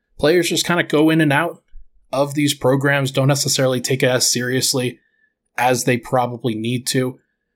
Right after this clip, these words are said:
just because they know they're only gonna be there for one year, one and done. Now, I think you probably see it less now than you did before, because people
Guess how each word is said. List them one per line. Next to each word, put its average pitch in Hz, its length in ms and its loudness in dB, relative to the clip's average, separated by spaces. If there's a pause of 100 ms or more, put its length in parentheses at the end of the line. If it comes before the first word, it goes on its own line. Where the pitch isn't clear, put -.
(220)
just 139 200 0
because 151 300 2
they 139 80 2
know 135 140 4
they're 135 180 2
only 139 180 2
gonna 131 160 2
be 131 120 2
there 127 160 2
for - 140 -2
one 131 200 2
year, 139 200 2
one 120 180 0
and 123 80 0
done. 165 280 0 (460)
Now, 165 280 0
I 190 80 0
think 233 160 2
you 190 80 2
probably 170 220 -2
see - 180 0
it 117 140 -4
less - 600 -4
now 185 440 0 (460)
than 139 140 4
you 135 120 4
did 127 220 0
before, 117 560 0 (760)
because 131 680 0
people 139 440 0